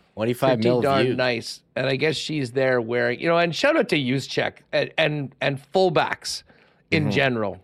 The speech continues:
Speaker 2: Not enough great fullbacks anymore. Um,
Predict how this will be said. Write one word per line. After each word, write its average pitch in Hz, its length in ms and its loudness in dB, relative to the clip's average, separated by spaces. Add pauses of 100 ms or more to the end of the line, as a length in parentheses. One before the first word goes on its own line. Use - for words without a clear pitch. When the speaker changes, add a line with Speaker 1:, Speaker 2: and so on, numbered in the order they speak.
(100)
Speaker 2:
Not 160 180 2
enough 165 260 0
great 139 300 -2
fullbacks 110 600 -4
anymore. 92 520 -8 (680)
Um, 113 500 -2